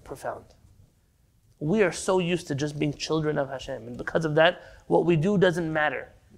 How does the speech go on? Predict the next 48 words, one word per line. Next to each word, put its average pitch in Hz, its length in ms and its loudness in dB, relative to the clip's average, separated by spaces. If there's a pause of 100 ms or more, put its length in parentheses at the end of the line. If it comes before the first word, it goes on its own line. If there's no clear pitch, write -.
(140)
Not 185 260 0
chas 175 120 2
v'shalom 151 360 -2
that 139 100 0
I'm 139 120 -4
saying 139 380 -8
rewarded 147 520 0
consequences 127 580 -8
don't 120 220 -10
matter. - 240 -16 (640)
But 208 160 4
that's 262 160 4
between 240 280 4
us 220 200 0
and 220 80 0
the 208 60 2
Creator. 175 520 -2 (320)
We're 196 140 4
always 226 280 4
gonna 170 160 4
be 151 100 2
Jews. 139 280 -4
We're 160 100 -6
children 190 320 2
of 180 60 2
Hashem. 156 400 2
Hashem 175 300 0
loves 175 220 2
us. 202 160 0
Hashem's 196 180 -2
gonna 190 120 -2
take 175 160 0
care 180 120 2
of 170 80 -2
us. 160 220 -4 (260)
That's 190 200 0
fine, 180 360 2
but 160 80 2
that's 214 200 4
survival 220 480 2
mode. 151 340 2 (1500)
At 180 120 4
which 269 220 -2
point 233 220 2
do 202 60 -2
we 180 100 4
realize 202 460 4
that 165 180 2